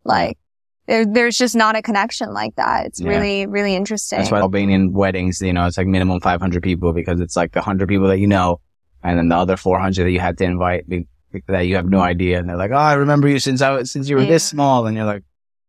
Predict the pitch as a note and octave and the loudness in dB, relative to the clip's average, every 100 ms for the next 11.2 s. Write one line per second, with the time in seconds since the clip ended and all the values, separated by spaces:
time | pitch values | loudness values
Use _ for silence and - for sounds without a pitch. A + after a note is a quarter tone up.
0 | _ _ - A2 A2+ A2 A2+ G#2 G#2 G#2 | _ _ -6 0 0 2 0 2 2 2
1 | F#2 G2+ G2 F#2 F#2+ F2 F#2+ F2+ - - | 2 0 0 -2 -2 -2 -2 -2 -4 -12
2 | - _ _ _ F2+ F2 F2+ F#2 F2 F2 | -16 _ _ _ -2 -2 -4 -2 -2 -4
3 | - _ G#3+ C#3+ G#3+ G#3+ G#3+ - F2+ F2+ | -10 _ -6 -4 -4 -4 -8 -10 -8 -4
4 | F2+ F2 F2 - _ _ _ _ _ _ | -2 -2 -4 -12 _ _ _ _ _ _
5 | A3+ A3 B3+ E3+ B2+ D#3+ D3+ E3 D#3 F3+ | -12 -6 -2 -2 0 0 2 0 2 2
6 | E3+ E3+ E3+ E3+ - - - A#2 A#2+ - | 2 2 2 0 -6 -20 -6 -4 -4 -4
7 | B2 - - A#2 A#2 A#2 A#2+ - A#2 C#3+ | -8 -10 -6 0 2 0 -4 0 2 2
8 | - - _ _ - A2 A2 - _ _ | -2 -14 _ _ -18 -12 -12 -12 _ _
9 | _ _ _ _ _ G2 G2+ G#2 G#2+ G#2 | _ _ _ _ _ 0 2 0 0 0
10 | G#2 G#2+ G2 A2 G#2+ G2+ G2+ G#2 G#2+ A#2 | 0 -2 -2 0 0 0 0 0 0 0
11 | G2 G2 | 2 0